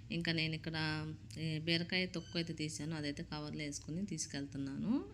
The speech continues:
ఇక్కడ నేనైతే ఇంకా పాలైతే పెట్టేశాను,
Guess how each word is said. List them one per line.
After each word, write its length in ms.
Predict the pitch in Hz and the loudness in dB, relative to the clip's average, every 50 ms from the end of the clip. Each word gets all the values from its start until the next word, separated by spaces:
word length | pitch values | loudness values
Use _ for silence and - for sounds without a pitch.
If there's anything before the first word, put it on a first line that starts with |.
| - - | -10 -10
ఇక్కడ 180 | - - 160 156 | -10 -6 -4 -2
నేనైతే 440 | 156 160 156 151 151 160 - 220 285 370 - - - - - - - - - - - - - - | -2 0 0 0 -2 0 2 2 2 2 0 -6 -12 -12 -12 -12 -12 -12 -12 -12 -12 -12 -8 -4
ఇంకా 240 | 165 170 170 175 175 - | -2 -2 -2 -2 0 0
పాలైతే 500 | 175 160 160 160 160 160 160 - 170 170 | 2 4 4 4 2 0 0 0 0 0
పెట్టేశాను, 640 | 165 156 160 - 160 160 156 151 151 147 165 202 | 0 0 2 2 0 0 0 0 0 2 4 6